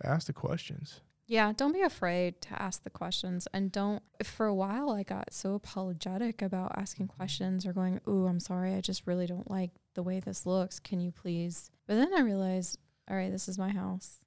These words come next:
Speaker 1: Yep.
Speaker 2: This is my project. This is my, my money. I have to live with it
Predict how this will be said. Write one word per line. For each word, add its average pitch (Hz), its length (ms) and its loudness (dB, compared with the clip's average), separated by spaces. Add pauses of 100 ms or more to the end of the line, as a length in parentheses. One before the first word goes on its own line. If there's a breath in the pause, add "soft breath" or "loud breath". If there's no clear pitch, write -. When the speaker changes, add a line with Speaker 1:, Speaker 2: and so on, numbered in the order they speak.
(320)
Speaker 1:
Yep. 131 120 -2
Speaker 2:
This - 60 -4
is - 60 0
my 202 160 6
project. 185 600 -2 (140)
This 196 80 -14
is - 40 -16
my, 190 220 -2 (240)
my 202 180 4
money. 185 400 4 (760)
I 220 100 4
have 220 160 6
to 180 80 0
live 170 180 0
with 185 160 -4
it 185 220 -2